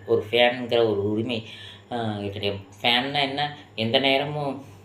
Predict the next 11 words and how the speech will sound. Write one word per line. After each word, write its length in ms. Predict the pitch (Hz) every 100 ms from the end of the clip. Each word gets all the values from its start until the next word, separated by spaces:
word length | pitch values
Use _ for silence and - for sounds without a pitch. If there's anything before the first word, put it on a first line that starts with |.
| -
ரசிக்கிறங்கிறது 880 | 117 113 135 131 127 117 117 110 110
வேற. 240 | 107 98
அது 200 | 95 101
எ-, 680 | 101 101 - - - 101 98
எவ்வளோ 300 | 107 127 147
நாள் 220 | 143 143
அந்த 400 | 127 104 101 95 - - - -
மைண்டை 280 | 107 123 127
போட்டு 400 | 113 117 113 101 101
ஆட்டி 300 | 104 110 113
வைப்பீங்க? 420 | 101 95 92